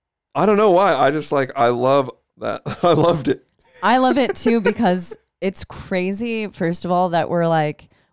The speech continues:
Speaker 2: we've aged so far that
Speaker 1: Yeah.
Speaker 2: that doesn't really exist anymore, to my knowledge.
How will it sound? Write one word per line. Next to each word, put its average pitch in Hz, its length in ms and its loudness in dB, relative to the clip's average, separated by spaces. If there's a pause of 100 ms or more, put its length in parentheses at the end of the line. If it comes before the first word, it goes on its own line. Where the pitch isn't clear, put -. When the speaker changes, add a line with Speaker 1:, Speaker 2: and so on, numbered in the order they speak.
Speaker 2:
we've 175 240 -6 (100)
aged 175 800 -6
so 190 260 -2
far 196 300 0
that 175 160 -6
Speaker 1:
Yeah. 135 140 -2
Speaker 2:
that 202 200 2
doesn't 240 260 -4
really 214 260 -4
exist 170 420 -8
anymore, 151 320 -6
to 175 140 -10
my 147 180 -4
knowledge. 208 560 -10